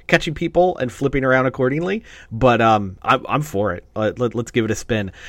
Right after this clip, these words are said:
Uh, elsewhere on Raw, we have new Raw Tag Team Champions as the O C get all the gold, even with their terrible name.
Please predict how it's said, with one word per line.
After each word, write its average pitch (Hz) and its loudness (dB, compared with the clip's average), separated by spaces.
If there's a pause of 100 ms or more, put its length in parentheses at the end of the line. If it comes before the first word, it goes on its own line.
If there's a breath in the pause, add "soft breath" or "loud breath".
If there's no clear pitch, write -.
(340 loud breath)
Uh, 131 6 (100)
elsewhere 202 4
on 185 0
Raw, 190 2
we 156 -2
have 147 0
new 156 0
Raw 139 -2
Tag 156 -4
Team 170 -12
Champions 175 -10
as 131 -4
the 117 -12
O 156 2
C 170 -8
get 156 -6
all 143 -4
the 139 -6
gold, 135 -4
even 143 -8
with 139 -6
their 147 -6
terrible 135 -2
name. 135 -8